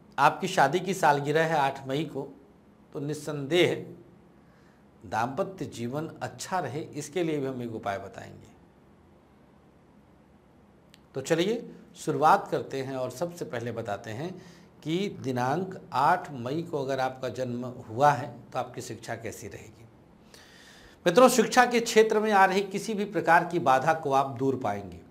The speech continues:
शिक्षा क्षेत्र में आपकी सफलता कदम चूमेगी, आप पूरी तरह से सफल होने जा रहे हैं, किसी बड़ी उपलब्धि की तरफ आपके कदम बढ़ गए हैं। शिक्षा क्षेत्र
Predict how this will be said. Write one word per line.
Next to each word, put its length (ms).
शिक्षा 320
क्षेत्र 340
में 160
आपकी 300
सफलता 520
कदम 280
चूमेगी, 500
आप 280
पूरी 200
तरह 200
से 140
सफल 380
होने 240
जा 120
रहे 160
हैं, 160
किसी 240
बड़ी 600
उपलब्धि 480
की 140
तरफ 300
आपके 300
कदम 320
बढ़ 120
गए 120
हैं। 220
शिक्षा 340
क्षेत्र 500